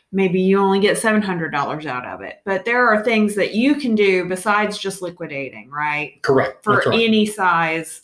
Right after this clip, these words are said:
Speaker 1: insurance
Speaker 2: Right.
Speaker 1: policy.
Speaker 2: That's one of the things that we are going to evaluate as part of, as part of putting together an asset protection
Speaker 1: But if you're
Speaker 2: plan.
Speaker 1: working through D S S, then they're just gonna say, "Liquidate it."
Speaker 2: Right.
Speaker 1: It's in,
Speaker 2: They're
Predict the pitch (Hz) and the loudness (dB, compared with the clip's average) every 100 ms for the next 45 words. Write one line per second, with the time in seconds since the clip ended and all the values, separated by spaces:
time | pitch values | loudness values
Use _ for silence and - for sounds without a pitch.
0 | - 190 180 170 147 - - 147 139 104 | -6 -4 -4 -8 -14 -14 -10 -4 -4 -4
1 | - 90 - 135 147 160 156 143 139 147 | -8 -16 -4 -2 0 2 2 2 0 0
2 | 135 127 123 131 131 165 156 139 131 127 | 0 -2 -4 0 2 2 2 2 2 0
3 | 120 139 139 131 120 113 127 - _ 131 | 2 0 2 0 0 -2 -6 -12 _ -12
4 | 127 - 139 131 120 - _ _ 131 113 | -12 -4 -2 0 -2 -6 _ _ -10 -10
5 | - 156 120 113 - 151 135 120 135 135 | -4 -2 -2 -4 -4 -2 -2 -2 -2 0
6 | 120 117 113 - 113 - - 117 226 233 | -2 -6 -8 -10 -14 -12 -10 -4 -2 -2
7 | 240 269 285 359 339 269 254 220 202 175 | -2 -4 -2 -2 -2 -4 -4 -4 -4 -4
8 | 175 202 180 147 131 - - _ _ _ | -6 -6 -6 -6 -8 -16 -20 _ _ _
9 | 190 214 214 220 214 208 196 175 180 170 | -4 -2 0 0 -2 -6 -8 -10 -8 -8
10 | 170 160 147 123 - _ 139 123 254 147 | -8 -10 -16 -16 -20 _ 0 0 2 2
11 | - | 0